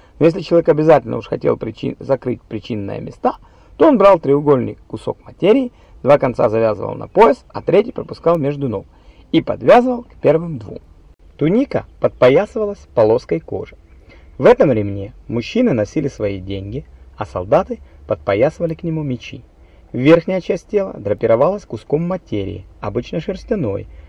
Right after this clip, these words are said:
которая выглядела примерно как тога римлян. Эта же материя использовалась как скатерть или как одеяло. Древние евреи не переодевались на ночь в пижаме и спали в той же одежде,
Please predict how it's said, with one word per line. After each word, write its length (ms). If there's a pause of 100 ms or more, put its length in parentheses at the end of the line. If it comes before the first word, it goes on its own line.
(100)
которая 340
выглядела 600
примерно 420
как 220
тога 400
римлян. 380 (680)
Эта 240
же 140
материя 540 (200)
использовалась 600
как 240
скатерть 500 (220)
или 140
как 320
одеяло. 560 (540)
Древние 500
евреи 400 (360)
не 100
переодевались 680
на 120
ночь 180
в 40
пижаме 460 (260)
и 60
спали 520 (200)
в 60
той 200
же 120
одежде, 480